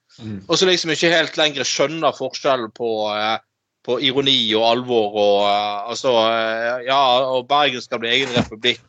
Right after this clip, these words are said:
Speaker 2: og vi skal gjøre, gjøre så vi vil, og vi kan best-, ja, det, det, nei, det er så, ja, det er ikke, vi må ikke ha bompenger i Bergen. Det er bare de politikerne som sitter i bystyret, det er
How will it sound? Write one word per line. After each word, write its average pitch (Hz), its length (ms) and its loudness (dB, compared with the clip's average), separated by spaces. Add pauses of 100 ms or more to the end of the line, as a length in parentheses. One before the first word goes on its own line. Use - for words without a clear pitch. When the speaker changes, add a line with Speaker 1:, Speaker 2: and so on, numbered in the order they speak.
(120)
Speaker 2:
og 110 100 -14
vi - 60 -16
skal 120 160 -6
gjøre, - 100 0 (240)
gjøre 131 160 -2
så 135 160 0
vi 117 80 -2
vil, 127 240 2 (160)
og 104 80 -4
vi 117 100 -8
kan 120 140 -6
best-, - 240 -8 (400)
ja, 143 140 0 (180)
det, 151 140 0 (120)
det, 143 120 -10 (340)
nei, 175 260 2
det 170 120 0 (100)
er 185 100 2
så, 170 140 -2 (480)
ja, 147 240 -2 (240)
det 143 240 -8
er 170 80 2
ikke, 160 180 -10
vi 170 140 -2
må 196 160 0 (100)
ikke 156 160 0
ha 143 80 2
bompenger 127 640 -2
i 113 160 -2
Bergen. 120 320 -2
Det 160 80 0
er 175 180 0
bare 156 380 -2 (320)
de 139 260 -12
politikerne 143 400 -4
som 127 140 -6
sitter 120 160 -4
i - 20 -14
bystyret, 113 460 -4
det 117 80 2
er 131 160 -4